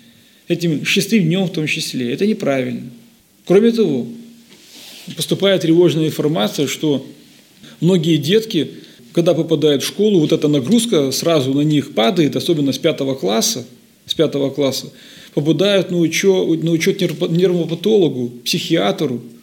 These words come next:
А это как вообще, это откуда вообще? Я понимаю, там может какая-то, ну да, есть моменты.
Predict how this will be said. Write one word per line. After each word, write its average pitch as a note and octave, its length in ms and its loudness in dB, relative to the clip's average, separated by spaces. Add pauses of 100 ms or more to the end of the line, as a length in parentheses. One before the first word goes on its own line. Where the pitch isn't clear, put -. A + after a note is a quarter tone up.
А F3 120 2
это F#3 200 2
как C#3 260 -4
вообще, C#3+ 320 0
это F3+ 240 4
откуда E3 440 0
вообще? B2 400 -6 (260)
Я D#3+ 80 2
понимаю, F3+ 500 2
там D3 160 -2
может C#3+ 300 -4
какая-то, C#3 460 -2
ну C#3 120 0
да, C3+ 140 -2
есть C3+ 340 0 (260)
моменты. D#3 520 2